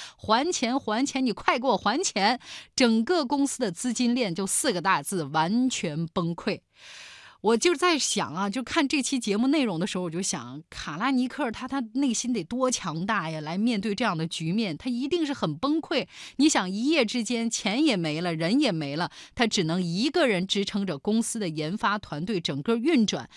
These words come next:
这次他真的是咱穷的那句话啊，只剩下大裤衩儿了。没人没钱，这个公司是越来越差。为了保证给剩下的员工发得起工资，他又做出了一个决定，而这个决定我给他一个定语，就是“作死”的决定。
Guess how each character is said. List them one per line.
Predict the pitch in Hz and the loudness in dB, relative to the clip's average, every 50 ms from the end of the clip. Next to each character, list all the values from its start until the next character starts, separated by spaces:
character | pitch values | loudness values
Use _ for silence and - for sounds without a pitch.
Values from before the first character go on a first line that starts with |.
| - - - - _ - | -20 -20 -20 -20 _ 2
这 | - 392 359 277 226 | 4 4 6 4 2
次 | - - 220 | 0 -2 -2
他 | 175 196 185 | -2 -2 -2
真 | 170 - 277 285 | 0 0 2 2
的 | 294 240 | 2 2
是 | - - 190 | 0 0 -2
咱 | 175 185 175 202 | -2 0 -2 -2
穷 | - - - 185 170 | -2 -2 -2 -2 -2
的 | 185 208 196 | -2 -2 0
那 | 220 220 190 | 0 0 0
句 | - 190 | 0 -2
话 | 170 - 196 | 0 0 0
啊， | 170 151 160 160 | 0 0 0 -2
只 | 156 - - - 170 160 | -2 -2 -4 -2 -2 -2
剩 | 165 - - 262 233 | 0 0 2 2 2
下 | 220 190 160 | 2 0 0
大 | - 226 214 190 | 2 2 2 2
裤 | - - 247 208 | 2 2 0 0
衩 | - - 220 | 4 4 2
儿 | 139 135 151 | 2 2 0
了。 | 156 160 160 - _ _ _ - - - - - - - - - | -2 -2 -2 -4 _ _ _ -20 -18 -16 -16 -16 -16 -18 -14 -4
没 | - 220 262 320 359 381 | 2 4 4 4 4 4
人 | 359 277 240 262 277 | 4 4 4 4 2
没 | 262 214 - 214 226 233 269 294 | 0 0 0 2 2 4 4 2
钱， | - - 240 175 175 208 | 2 2 0 0 -2 -2
这 | 208 - | -2 -2
个 | 233 226 | -2 -2
公 | 202 247 240 247 | 0 0 0 0
司 | - - 240 | 0 0 -2
是 | 226 240 233 | -2 -2 -2
越 | 214 226 294 330 294 240 180 | -2 0 0 2 2 0 0
来 | 156 156 147 143 151 | -2 -4 -6 -6 -6
越 | 185 196 226 196 160 | -4 -2 -2 -2 -2
差。 | 160 - - - 208 - - - _ _ | -4 -2 -2 0 -2 -2 -4 -8 _ _
为 | 269 302 | -2 0
了 | 285 262 | 2 0
保 | 226 - 214 175 180 | 2 2 2 0 2
证 | 190 285 269 | 2 0 0
给 | 233 185 165 - | 0 0 -2 -2
剩 | - - 277 247 | -2 -2 -2 -2
下 | 220 - 202 | -2 -2 -4
的 | 185 | -4
员 | 170 160 156 156 190 202 | -4 -2 -2 -4 -4 -2
工 | 220 214 226 | -2 -2 -2
发 | 226 - 254 247 262 | 0 0 0 0 2
得 | 247 226 | 0 -2
起 | - - 160 | -4 -6 -6
工 | - - 202 226 240 | -4 0 0 2 2
资， | 233 - 240 247 - - - - - - | 0 0 0 0 0 -2 -4 -10 -18 -6
他 | - 269 | -2 0
又 | 269 262 370 339 285 | 2 4 4 2 2
做 | 233 269 240 | 2 2 0
出 | 202 - 262 | 0 0 0
了 | 196 185 | 0 0
一 | 185 | 0
个 | 170 185 | 0 -2
决 | 175 - 175 147 160 | -2 -2 -4 -4 -4
定， | 165 220 202 143 | -4 -6 -6 -4
而 | 147 190 220 | -4 -4 0
这 | - - 381 339 | 2 4 4 4
个 | 254 214 | 4 2
决 | 196 - 175 170 | 0 0 -2 -2
定 | 185 226 190 170 | -2 -2 -2 0
我 | 156 190 214 | -2 -2 -2
给 | - 180 143 | -2 -4 -6
他 | 143 170 | -4 -4
一 | 170 190 | -6 -4
个 | 180 202 | -4 -4
定 | 196 - 285 247 202 165 | -4 -2 -2 -2 -2 -2
语， | 143 127 | -4 -6
就 | - 185 175 | -4 -4 -4
是 | 165 - 170 | -4 -4 -6
“作 | 139 - - 285 294 294 285 294 | -6 -4 -2 -2 2 4 4 4
死” | 277 - - - 151 | 2 0 -2 -4 -4
的 | 151 165 | -6 -6
决 | 165 - 196 151 165 | -4 -2 -4 -4 -2
定。 | - 208 190 151 | -4 -4 -4 -6